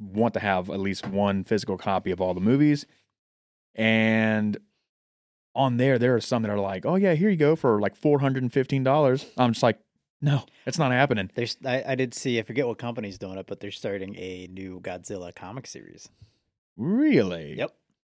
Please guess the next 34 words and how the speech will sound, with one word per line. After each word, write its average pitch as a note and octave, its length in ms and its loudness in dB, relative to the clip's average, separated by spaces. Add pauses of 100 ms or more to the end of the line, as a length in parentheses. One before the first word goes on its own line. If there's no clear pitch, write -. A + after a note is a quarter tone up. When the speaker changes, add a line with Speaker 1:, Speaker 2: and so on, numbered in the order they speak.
(420)
Speaker 1:
I - 80 -12
might E3 80 -2
have C3 100 -4
to E2 60 -12
check G2+ 240 -2
that G2+ 200 4
out. G#2 400 -2 (100)
Speaker 2:
Mm-hmm. F#2+ 320 -20 (520)
Speaker 1:
Well, B2 120 2
I A#2+ 80 6
came D#3 180 4
across C#3 260 2
this A2 120 -2
website A2+ 400 2
called G2 180 2
movie B2 500 2
buffs G#2 500 0
forever F#2+ 580 0 (520)
dot F#2 220 -6
com, F#2 360 -10 (320)
and G#2+ 200 2
it E2 80 0
looks B2 200 0
horrible. G#2+ 420 0 (160)
I F#2 60 -8
mean, F#2 340 -4
Speaker 2:
<laughs> - 720 -4
Speaker 1:
how C3+ 140 2
the B2 60 4
website A2+ 340 4
is F#2+ 80 -2
designed G2 460 2
is, F#2 140 -2
is F#2+ 360 -8